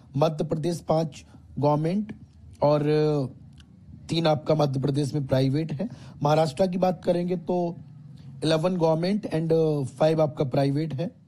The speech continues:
मेघालय में एक गवर्नमेंट कॉलेज है। न्यू दिल्ली में भी एक नया private college आ रहा है। उड़ीसा में दो government और एक private, पंजाब में एक private,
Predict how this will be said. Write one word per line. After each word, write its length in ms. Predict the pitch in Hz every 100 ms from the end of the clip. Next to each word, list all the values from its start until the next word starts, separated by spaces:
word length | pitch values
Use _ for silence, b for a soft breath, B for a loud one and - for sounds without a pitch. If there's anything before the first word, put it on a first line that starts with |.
| - - - - - - - - - B B B
मेघालय 400 | 139 143 151 170
में 100 | 175
एक 120 | 175
गवर्नमेंट 400 | 151 147 151 170
कॉलेज 360 | 165 160 170 151
है। 320 | 160 240 - -
न्यू 180 | - 180
दिल्ली 280 | 170 160 185
में 140 | 190
भी 100 | 185
एक 80 | 175
नया 200 | 170 165
private 380 | 156 165 160 156
college 320 | 156 156 156
आ 60 | 151
रहा 120 | 170
है। 100 | B B -
उड़ीसा 380 | 147 156 156 175
में 320 | 175 180 147 -
दो 240 | 123 147 156
government 480 | 147 147 170 202
और 180 | - 147
एक 160 | 143 -
private, 380 | 147 139 160 143
पंजाब 340 | 147 147 147
में 100 | 151
एक 120 | 139
private, 440 | - 139 139 185